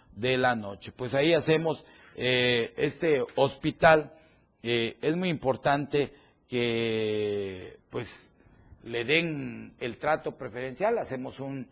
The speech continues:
llamado a la Secretaría de Salud del Gobierno del Estado para que inmediatamente manden una brigada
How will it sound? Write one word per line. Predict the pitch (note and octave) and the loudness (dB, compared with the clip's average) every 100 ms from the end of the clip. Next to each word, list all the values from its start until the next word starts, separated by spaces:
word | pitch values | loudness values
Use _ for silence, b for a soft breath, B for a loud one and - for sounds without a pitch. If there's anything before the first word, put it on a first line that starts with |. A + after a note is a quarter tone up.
| b b - | b b -6
llamado | C#3 D3 E3+ D#3+ D#3+ | -4 2 2 4 2
a | |
la | D3 | 0
Secretaría | - B2 B2 A2+ B2+ C#3+ C#3+ C3+ B B _ | -2 -8 -10 -6 -6 -2 0 -2 B B _
de | C3 D3+ | -6 -4
Salud | D3+ C#3+ D#3 | 0 0 -2
del | C#3 C#3+ C3+ | -2 -4 -2
Gobierno | C#3+ D3+ E3+ E3 D#3+ | -4 0 0 0 -4
del | D3 D3+ | -4 -4
Estado | D3+ - G3 G3 F#3 B B B - | -6 2 4 4 0 B B B 0
para | C#3+ C3 B2+ | 2 4 2
que | D3 | -2
inmediatamente | D3 C#3 D#3+ G#3 G#3 D3+ D#3+ E3+ - E3 - B B - | -2 2 6 6 6 0 0 -6 -2 -2 -2 B B -2
manden | C3+ D#3+ D#3+ D#3 C#3+ | 4 4 4 -2 -2
una | D#3 D3 | 0 0
brigada | C3 B2+ E3 D#3+ D#3+ C#3+ | 0 4 6 8 6 4